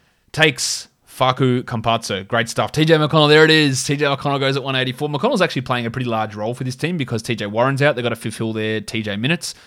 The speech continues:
So McConnell's getting decent role, and again, if you want assists, not many other options around at that spot.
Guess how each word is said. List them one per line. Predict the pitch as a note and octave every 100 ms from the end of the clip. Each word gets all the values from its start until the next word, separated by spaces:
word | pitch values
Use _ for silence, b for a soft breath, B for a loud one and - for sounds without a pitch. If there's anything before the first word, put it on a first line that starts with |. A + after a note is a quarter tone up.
| B
So | - A2+ A2 A2
McConnell's | A#2 D#3 F3+
getting | C#3 B2 A#2 A#2
decent | A2 A2+ A#2+ G2+
role, | A2+ F3+
and | - D#3+ D#3+ D#3+ C3+
again, | A#2 D#3+ G#2+
if | -
you |
want | C3+ B2
assists, | - A3+ A#2+ - - - _ _ _
not | F#3 -
many | F#3+
other | F3+ F3
options | F3 - E3
around | D3 C#3+ E3+
at |
that | C3 B2+
spot. | A#2 F#2+